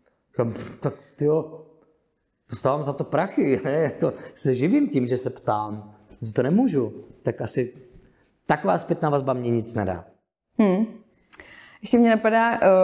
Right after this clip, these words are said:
Speaker 2: jedna zpětná vazba, ale vezmu to trošku oklikou. Jak
Speaker 1: Mhm.
Speaker 2: když jsem si zadala vaše jméno a příjmení do Google,
Speaker 1: Mhm.
Speaker 2: tak
Speaker 1: Ježiš.
Speaker 2: mě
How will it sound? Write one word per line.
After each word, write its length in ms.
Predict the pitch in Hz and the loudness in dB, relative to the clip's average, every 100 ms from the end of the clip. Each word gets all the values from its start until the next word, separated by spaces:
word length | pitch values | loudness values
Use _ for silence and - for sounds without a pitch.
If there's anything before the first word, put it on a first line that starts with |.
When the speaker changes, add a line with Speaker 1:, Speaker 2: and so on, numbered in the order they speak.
| 185 185 | 6 4
Speaker 2:
jedna 320 | 196 185 175 | 4 4 2
zpětná 340 | 175 175 175 170 | 0 -2 0 -2
vazba, 380 | 170 170 165 165 | 0 2 0 0
ale 760 | - 180 185 185 185 185 190 - | -2 -2 2 4 4 2 0 2
vezmu 240 | 214 208 | 4 6
to 60 | 190 | 4
trošku 260 | 190 - | 0 0
oklikou. 520 | 131 - 190 - - - | -4 0 -2 -2 -4 -2
Jak 120 | - 180 | 2 4
Speaker 1:
Mhm. 80 | |
Speaker 2:
když 140 | 180 190 | 2 0
jsem 140 | 196 | -4
si 120 | 196 | -4
zadala 300 | 202 185 196 | 0 4 4
vaše 640 | 185 190 190 - - 190 185 | 2 0 -4 -6 -2 0 2
jméno 180 | 190 185 | 2 2
a 60 | |
příjmení 380 | 185 - 185 180 | 0 -4 -6 -2
do 80 | 208 | 0
Google, 560 | 208 180 156 139 247 143 | 2 4 4 2 -2 -2
Speaker 1:
Mhm. 240 | 131 120 147 - - - - | -2 -4 -8 -16 -20 -16 -2
Speaker 2:
tak 120 | 180 | 0
Speaker 1:
Ježiš. 200 | 123 185 | 2 4
Speaker 2:
mě 420 | 180 175 180 180 | 4 4 4 2